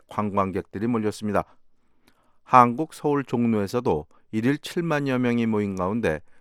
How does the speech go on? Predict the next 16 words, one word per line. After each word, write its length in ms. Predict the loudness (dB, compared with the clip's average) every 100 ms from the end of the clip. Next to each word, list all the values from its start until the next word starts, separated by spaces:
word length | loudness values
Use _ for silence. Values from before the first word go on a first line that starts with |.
| _
새해를 540 | -6 0 2 2 -2
알리는 480 | -2 -2 -2 -2 -4 -4
제야의 500 | 0 4 4 4 0
종소리가 600 | -4 -6 -4 -6 -2 -2
울려 260 | 0 -2
퍼졌습니다. 640 | -4 -6 -6 -6 -2 0 0 -4 -20 -20 -20 _ -20 -8
또 140 | -2 -2
서울 240 | -2 -4
강남에서는 800 | -4 -4 -2 -4 -4 -2 -2 -4 -12 -20 _ _
대규모 420 | 2 4 2 -2
새해맞이 540 | -4 -4 -2 -2 -4 -6
축제가 500 | -14 -10 -2 0 0
열려 380 | 0 0 -2 -4 -20 _
시민들은 600 | -10 -2 0 0 -2 -4
화려한 440 | -6 -4 0 0 -4
불꽃놀이와 920 | -6 -6 -2 -2 0 0 2 4 4